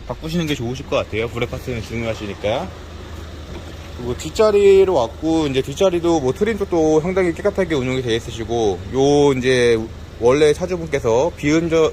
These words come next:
비흡연자다 보니까 차량에 오염도 없으시고, 냄새도 안 나시고, 깨끗하게 되어 있으시고요. 어, 이열 커튼도 이렇게 찢어진 곳, 찢어진 곳이나 오염 없을 정도로 깨끗하게 운영이 되어 있으시고요.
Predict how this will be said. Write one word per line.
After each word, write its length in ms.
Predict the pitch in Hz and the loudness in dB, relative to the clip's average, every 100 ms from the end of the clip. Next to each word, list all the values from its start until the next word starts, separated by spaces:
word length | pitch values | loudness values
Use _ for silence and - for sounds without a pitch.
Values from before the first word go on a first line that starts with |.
| - | -2
비흡연자다 960 | 131 156 165 202 208 196 175 151 147 | 0 2 4 2 2 2 0 2 0
보니까 600 | 123 104 107 104 104 151 156 | 0 -4 -2 -2 0 -2 -4
차량에 880 | 190 180 170 165 160 156 143 143 | -2 0 0 -2 -4 -6 -4 -2
오염도 420 | 135 104 120 120 104 | -2 -2 -4 -2 -4
없으시고, 720 | - 98 107 139 160 175 143 | -4 -10 -4 0 2 2 0
냄새도 320 | 110 123 127 | 0 -2 -4
안 140 | 98 | -4
나시고, 400 | 101 98 92 90 80 - - - | -6 -8 -6 -6 -8 -12 -14 -6
깨끗하게 400 | 151 - - 143 | -4 -4 -4 -4
되어 100 | 123 | -2
있으시고요. 540 | 104 - 101 95 90 85 - - - | -2 -4 -10 -6 -6 -6 -12 -16 -8
어, 140 | 113 107 | -4 -2
이열 260 | 131 151 | 0 0
커튼도 400 | 151 190 202 175 | 0 -4 -4 -4
이렇게 420 | 139 127 120 117 - | -2 -2 -2 -2 -2
찢어진 520 | 180 190 175 151 143 | -2 0 -2 -6 -6
곳, 100 | 135 - | -8 -10
찢어진 320 | 175 196 180 | -2 0 0
곳이나 540 | 170 147 123 110 135 151 | -4 -4 -4 -2 -2 -4
오염 340 | 101 123 110 | -2 -2 -2
없을 200 | 98 127 | -6 -8
정도로 300 | 117 110 101 | -6 -4 -4
깨끗하게 400 | - 170 175 147 | -4 -6 -4 -4
운영이 300 | 107 110 107 | -4 -6 -6
되어 120 | 101 | -4
있으시고요. 600 | 101 - - 98 90 123 | -4 -6 -8 -4 -4 -4